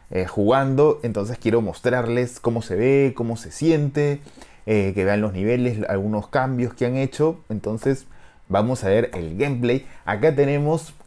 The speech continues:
a, como siempre, Tony Hawk. Este es el personaje que viene por default, pero puedes elegir a diferentes personajes, ¿no? Estos personajes clásicos de la saga, y creo que hay algunos nuevos.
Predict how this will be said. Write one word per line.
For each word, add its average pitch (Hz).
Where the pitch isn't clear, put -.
a, 165
como 92
siempre, 131
Tony 123
Hawk. 143
Este 117
es -
el 117
personaje 104
que 185
viene 143
por 139
default, 151
pero 143
puedes 123
elegir 117
a 143
diferentes 107
personajes, 92
¿no? 175
Estos 147
personajes 104
clásicos 110
de 107
la 107
saga, 135
y 139
creo 202
que 208
hay 190
algunos 165
nuevos. 131